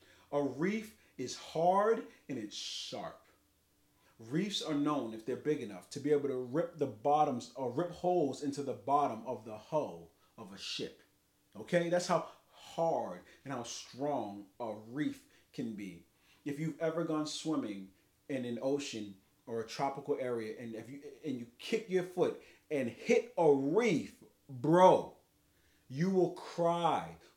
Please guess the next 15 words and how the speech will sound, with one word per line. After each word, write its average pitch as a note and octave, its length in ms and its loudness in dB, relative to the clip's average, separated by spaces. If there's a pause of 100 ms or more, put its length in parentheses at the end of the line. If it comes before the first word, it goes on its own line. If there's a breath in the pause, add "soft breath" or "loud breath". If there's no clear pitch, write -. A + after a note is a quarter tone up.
(160)
for D3 260 8
days. C3 640 0
They C#3+ 120 4
are A#2+ 120 0
so - 600 2
hard C#3 460 0 (260 loud breath)
and C3 140 -2
some F3+ 340 2
reefs D3 380 0
are A#2+ 100 -2
so F#3+ 460 0
sharp, - 520 -2
you E3+ 140 -4
will D#3 140 2
surely E3+ 680 0